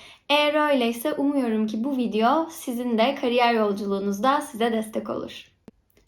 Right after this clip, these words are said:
Özgeçmişin detaylarına ve önerilerime geçmeden önce Gelecek Geleceği de bir kere daha tanıtmak istiyorum. Eğer aramıza yeni katılıyorsanız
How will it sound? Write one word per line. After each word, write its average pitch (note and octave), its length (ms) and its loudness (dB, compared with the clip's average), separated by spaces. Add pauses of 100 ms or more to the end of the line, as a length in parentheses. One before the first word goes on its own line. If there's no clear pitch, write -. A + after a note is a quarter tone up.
(140)
Özgeçmişin E4 720 2
detaylarına C#4+ 640 4
ve C#4 100 2
önerilerime C4+ 640 2
geçmeden A#3+ 580 0
önce A#3+ 640 2
Gelecek B3+ 380 0
Geleceği A#3 420 2
de A3 120 0
bir - 80 -4
kere G#3+ 240 -2
daha - 200 0
tanıtmak D4 500 -4
istiyorum. C#4 540 0
Eğer A#3 300 2
aramıza G#3+ 400 2
yeni G#3 280 0
katılıyorsanız C#4+ 840 -2